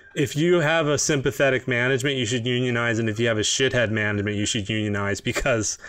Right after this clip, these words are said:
like, that's a test for them. Like, I was talking to people at the Washington City paper after they were bought by a rich guy,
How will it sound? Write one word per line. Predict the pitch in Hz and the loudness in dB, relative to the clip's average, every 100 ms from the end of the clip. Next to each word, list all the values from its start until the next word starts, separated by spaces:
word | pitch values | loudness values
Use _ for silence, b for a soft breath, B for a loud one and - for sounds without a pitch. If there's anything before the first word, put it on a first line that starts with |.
| B B | B B
like, | 127 117 - b b b _ - | 0 0 -4 b b b _ -8
that's | 120 139 - | 0 0 0
a | 135 | 0
test | - 127 117 - | 2 2 0 -4
for | - 123 117 | -2 0 2
them. | 120 | 0
Like, | 117 123 | 0 2
I | 131 | 2
was | 123 - | 0 -2
talking | 123 - 120 | -4 -2 -4
to | |
people | - 123 120 110 | -2 -2 0 -2
at | |
the | 117 | 0
Washington | 107 110 - 120 107 | 0 0 0 -2 0
City | 120 110 | 0 -2
paper | - 107 - 104 101 - B B 131 | -2 -4 -2 -4 -4 -8 B B -4
after | 117 - 120 113 | -4 -2 -4 -2
they | 110 113 113 | 0 0 0
were | 107 | 0
bought | 110 107 113 | 0 0 0
by | 110 | 0
a | 107 | 0
rich | 107 104 - | -2 -2 -4
guy, | 127 113 110 | -2 -2 -2